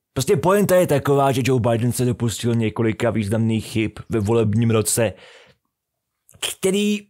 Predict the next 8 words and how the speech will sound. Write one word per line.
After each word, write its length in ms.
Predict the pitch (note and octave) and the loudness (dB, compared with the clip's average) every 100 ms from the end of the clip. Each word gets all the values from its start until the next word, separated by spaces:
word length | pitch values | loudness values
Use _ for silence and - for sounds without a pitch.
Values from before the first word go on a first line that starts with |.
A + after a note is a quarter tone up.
| - | -2
mu 140 | D#3+ | 0
můžou 400 | E3 D#3+ C#3+ D3+ | 2 2 2 0
být 240 | C3+ C#3 C#3 | 0 0 0
osudný. 680 | B2 - A#2+ F#2+ F2 F#2 _ _ _ _ _ _ _ _ _ | 0 0 -2 0 -2 -4 _ _ _ _ _ _ _ _ _
Můžou, 420 | B2+ F#3 E3 F#3 F3 | 0 2 4 4 4
ale 180 | D#3 | 2
nemusí. 500 | C3 A#2+ F#2+ - F#2+ _ _ _ _ _ | 2 0 -2 -6 -12 _ _ _ _ _
Bude 380 | A#2 D3+ F3+ E3 | -4 0 2 2